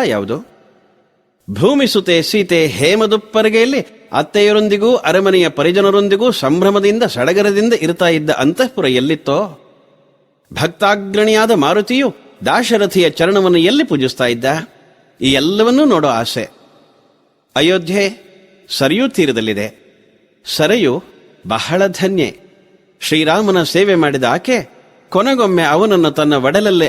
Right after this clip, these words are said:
ಅಡಗಿಸಿಕೊಂಡ ಪಾವನೆ. ಗಂಗಾ ಯಮುನಾ ಸರಸ್ವತಿಯರೊಂದಿಗೆ ಸ್ಮರಿಸಲ್ಪಡುವ ಸರಿಯು ಕೈಲಾಸದ ಬಳಿ ಮಾನಸದಲ್ಲಿ ಜನಿಸಿ ದಕ್ಷಿಣಕ್ಕೆ ಧಾವಿಸಿ ಅಯೋಧ್ಯೆಯನ್ನು ಆಲಿಂಗಿಸಿ ಹರಿದಿದ್ದಾಳೆ. ವಿಷ್ಣುವಿನ ಶೀರ್ಷಸ್ಥಾನವೆಂದು ಭಾವಿಸಲಾಗಿರುವ ಈ ನಗರ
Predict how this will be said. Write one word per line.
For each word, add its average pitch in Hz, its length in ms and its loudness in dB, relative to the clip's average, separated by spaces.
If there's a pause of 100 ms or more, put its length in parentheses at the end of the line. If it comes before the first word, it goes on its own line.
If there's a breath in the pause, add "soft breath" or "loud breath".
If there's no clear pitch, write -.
(100)
ಅಡಗಿಸಿಕೊಂಡ 160 640 -2
ಪಾವನೆ. 117 600 -6 (1300)
ಗಂಗಾ 165 400 2
ಯಮುನಾ 170 420 2
ಸರಸ್ವತಿಯರೊಂದಿಗೆ 185 960 0
ಸ್ಮರಿಸಲ್ಪಡುವ 151 800 -2
ಸರಿಯು 156 380 0 (840)
ಕೈಲಾಸದ 190 520 0
ಬಳಿ 202 240 0
ಮಾನಸದಲ್ಲಿ 170 640 0
ಜನಿಸಿ 185 380 0
ದಕ್ಷಿಣಕ್ಕೆ 170 460 -2
ಧಾವಿಸಿ 156 460 -2 (140)
ಅಯೋಧ್ಯೆಯನ್ನು 180 560 2
ಆಲಿಂಗಿಸಿ 233 540 0
ಹರಿದಿದ್ದಾಳೆ. 113 560 -2 (720)
ವಿಷ್ಣುವಿನ 277 540 0
ಶೀರ್ಷಸ್ಥಾನವೆಂದು 220 960 -2
ಭಾವಿಸಲಾಗಿರುವ 180 760 0
ಈ 151 160 2
ನಗರ 139 260 -2